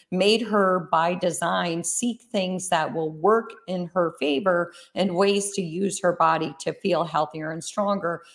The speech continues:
But most importantly, Christine, even more so, is to take it to the next level, use it as a way to inspire and help other people. So speaking of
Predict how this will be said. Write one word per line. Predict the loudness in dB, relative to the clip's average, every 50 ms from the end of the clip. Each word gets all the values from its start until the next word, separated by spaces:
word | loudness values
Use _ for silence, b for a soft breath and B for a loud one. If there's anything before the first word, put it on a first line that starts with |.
| B B
But | 0 2 4
most | 6 6 6 6 4
importantly, | 0 0 2 0 0 0 0 -2 -4 -4
Christine, | -6 -8 -8 -8 -8 -10 -10 -10 -8 -8 -8 -8
even | -8 -8 -8 -6 -6 -6 -4 -4
more | -2 -2 -2 -2
so, | -4 -4 -2 -2 0 0
is | -2 -4 -6
to | -8 -10 -10
take | -8 -8 -8 -8
it | -10 -12
to | -12 -14
the | -14 -12
next | -10 -10 -10 -10 -10 -8 -4
level, | -2 -2 -2 -2 -2 -4 -6 b b b b b -6
use | -4 -4 -4 -2
it | -2 -4 -2
as | -4 -4 -6
a | -4
way | -4 -2 -2 -2 -4
to | -8 -8 -10
inspire | -10 -8 -10 -8 -4 -2 -2 -2 -2 -6
and | -8 -10 -8
help | -6 -6 -6 -6 -6 -6
other | -4 -4 -4 -6 -10 -12 _ _
people. | -14 -10 -8 -8 -8 -8 -8 -8 -8 -8 -10 b b b b b b b
So | b 0 2 6 6 6 8 6 6 4 2 -2
speaking | -8 -6 -4 -4 -4 -4 -4 -6 -6 -4 -6
of | -8